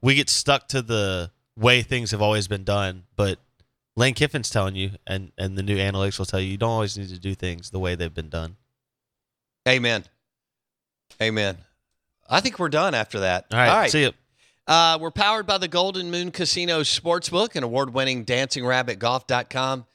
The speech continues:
Speaker 2: I don't think the Steelers have a quarterback, but anyway. Uh, maybe they do. Maybe they do. Does Ole Miss have a quarterback?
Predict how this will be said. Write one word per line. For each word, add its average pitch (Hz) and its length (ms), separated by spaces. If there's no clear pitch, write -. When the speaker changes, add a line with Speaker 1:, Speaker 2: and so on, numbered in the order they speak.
Speaker 2:
I 151 100
don't 214 160
think 180 140
the 127 80
Steelers 123 480
have 101 160
a 85 40
quarterback, 87 600
but 95 100
anyway. 90 380
Uh, 117 720
maybe 117 220
they 117 140
do. 101 180
Maybe 104 240
they 104 100
do. 90 200
Does 139 160
Ole 196 140
Miss 208 220
have 233 120
a 220 40
quarterback? 254 460